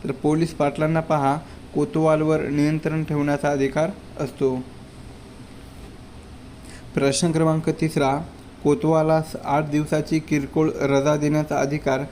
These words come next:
खालीलपैकी कोणाला आहे? तर ऑप्शन क्रमांक दोन पहा, तलाठी. तर तलाठींना पहा, कोतवालास आठ दिवसाची किरकोळ रजा देण्याचा अधिकार आहे.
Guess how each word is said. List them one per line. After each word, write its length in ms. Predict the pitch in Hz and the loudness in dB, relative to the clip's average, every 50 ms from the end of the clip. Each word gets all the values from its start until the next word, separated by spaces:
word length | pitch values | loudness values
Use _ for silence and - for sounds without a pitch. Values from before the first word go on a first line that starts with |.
| - - - - - - | -10 -18 -18 -8 -2 2
खालीलपैकी 500 | 143 151 156 156 151 - 151 143 151 156 | 4 4 4 2 2 0 -2 0 -2 -2
कोणाला 520 | - 151 147 147 143 139 139 151 175 190 185 - - - | 0 2 2 4 4 4 4 2 2 0 -2 -8 -8 -2
आहे? 340 | - 135 135 139 139 139 131 131 127 127 - - - - - - - - - - - - - - - - - - - - - - - - - - - - | 0 0 2 2 2 2 0 -2 -4 -10 -14 -16 -18 -18 -18 -18 -18 -18 -18 -18 -18 -18 -18 -18 -18 -18 -16 -16 -16 -16 -16 -18 -18 -18 -18 -16 -12 -4
तर 80 | - 131 | 0 2
ऑप्शन 380 | 131 131 131 - - 170 160 156 | 2 2 2 0 0 0 0 0
क्रमांक 440 | - 160 156 151 151 151 147 - | 2 2 2 2 2 0 0 0
दोन 300 | 160 151 139 139 139 143 | 2 2 4 4 2 2
पहा, 340 | 143 - 151 143 143 143 151 | 0 0 0 0 0 0 0
तलाठी. 680 | 165 - - - 147 147 139 139 139 - 143 131 131 127 131 - - - - - | -2 -4 0 0 2 2 2 0 0 -2 -4 -4 -4 -6 -8 -12 -14 -14 -8 -4
तर 60 | 147 | -4
तलाठींना 680 | 143 - - - 151 147 151 156 156 156 160 160 165 165 | -4 -4 -2 0 2 2 4 2 2 2 0 2 2 2
पहा, 380 | 156 - 160 147 139 139 139 147 175 - - - - - - | 2 2 2 2 2 2 2 0 -2 -6 -12 -16 -10 -4 -2
कोतवालास 640 | 151 - - 165 160 156 156 160 156 156 156 - | -2 0 2 4 4 4 6 6 4 2 2 0
आठ 340 | 147 - - 143 147 151 147 | -2 0 2 2 2 2 2
दिवसाची 440 | 156 156 151 160 156 143 - - 160 | 0 0 2 2 2 0 0 -2 -4
किरकोळ 580 | 151 - - 151 143 - - 156 156 151 151 | -2 0 -2 -2 -2 0 2 4 4 6 4
रजा 200 | 147 147 147 151 | 4 2 2 2
देण्याचा 440 | 147 143 147 143 147 147 143 - 143 | 0 2 0 0 0 0 0 0 0
अधिकार 400 | 139 139 139 135 131 151 156 170 190 190 - - - - - | 2 2 0 0 2 2 2 2 0 -2 -8 -12 -16 -12 -6
आहे. 340 | - - 135 131 135 131 | -2 0 0 2 2 2